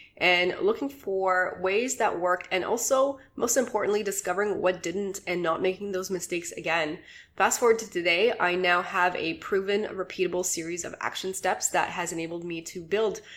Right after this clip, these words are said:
my seven-figure portfolio consisting of multiple homes, and I'm able to manage that in two to three hours a month. Is that something that you would want?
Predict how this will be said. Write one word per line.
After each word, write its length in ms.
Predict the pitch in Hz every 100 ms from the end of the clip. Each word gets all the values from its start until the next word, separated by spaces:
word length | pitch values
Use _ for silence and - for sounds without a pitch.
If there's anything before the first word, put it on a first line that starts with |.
| -
my 180 | 165 160
seven-figure 680 | 160 180 165 165 - 165 165
portfolio 960 | 160 - 175 - - 165 165 160 160 160 - _ _
consisting 460 | 190 180 185 190 175
of 160 | 170
multiple 380 | 175 160 - 160
homes, 320 | 202 285 262
and 160 | - 196
I'm 100 | 185
able 200 | 180 208
to 100 | 214
manage 420 | 185 160 185 185
that 300 | - - -
in 160 | - 160
two 140 | 180
to 60 | 156
three 200 | - 160
hours 240 | 156 160
a 60 | 156
month. 260 | 151 147 - _ _ _
Is 120 | 175
that 160 | 214 214
something 260 | 220 226
that 140 | 220 180
you 80 |
would 120 | 180 151
want? 360 | 139 165 240